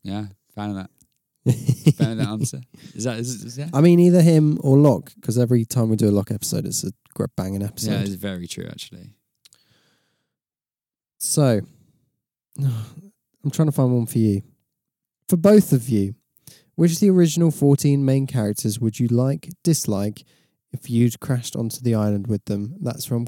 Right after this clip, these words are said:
Speaker 2: Connor, N Q Kokob.
Speaker 1: I like that question.
Speaker 2: Who would you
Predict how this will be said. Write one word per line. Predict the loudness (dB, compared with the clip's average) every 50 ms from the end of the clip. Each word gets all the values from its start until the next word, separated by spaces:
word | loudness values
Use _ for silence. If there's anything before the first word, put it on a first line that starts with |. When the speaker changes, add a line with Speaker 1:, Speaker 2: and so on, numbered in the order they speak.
| -10
Speaker 2:
Connor, | -8 -4 -2 -2 -2 -2 -4 -8 -10 _ _ _ _ _ _ _ _ _ _ -4
N | -2 -2 -2 -4
Q | -4 0 2 2 2 2 0 -4 _ _ -10
Kokob. | -8 -8 -6 -6 -6 -8 -8 -8 -12 -18 -20 _ _ _ _ _ _ _ -6
Speaker 1:
I | -4 0 0
like | 0 0 0 0
that | -2 -2 -2
question. | -2 -2 -4 -4 -6 -10 -12 -14 -14 -14 -16 _ _ _ -20 -20 -20 _ _ _ _ _ _ _ _ _ _ _ _ 2
Speaker 2:
Who | 4 4 6
would | 4 2 2
you | 2 2 4 4 4 4 4 2